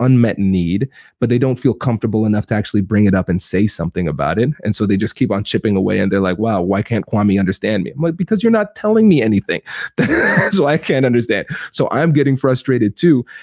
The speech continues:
And it just perpetuates the conflict and creates more damage in the relationship. So the best way to deal with passive aggressive behavior is by addressing it directly,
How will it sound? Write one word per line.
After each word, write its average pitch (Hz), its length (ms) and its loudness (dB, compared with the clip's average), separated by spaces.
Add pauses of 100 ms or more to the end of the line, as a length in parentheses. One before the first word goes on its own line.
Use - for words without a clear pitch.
And 139 120 4
it 139 40 4
just 135 240 -2
perpetuates 151 580 0
the 113 80 -6
conflict 127 480 -4
and 101 100 -4
creates 123 360 0
more 110 180 0
damage 101 400 0
in 92 80 -2
the 85 80 -4
relationship. 92 680 -4 (340)
So 127 140 -2
the 107 120 0
best 117 480 -4
way 123 300 0
to 107 200 -6
deal 104 320 -2
with 104 220 -4
passive 98 340 -4
aggressive 90 400 -6
behavior 101 540 -2 (260)
is 113 160 0
by 101 380 0 (480)
addressing 113 440 0
it 98 100 0
directly, 104 600 -4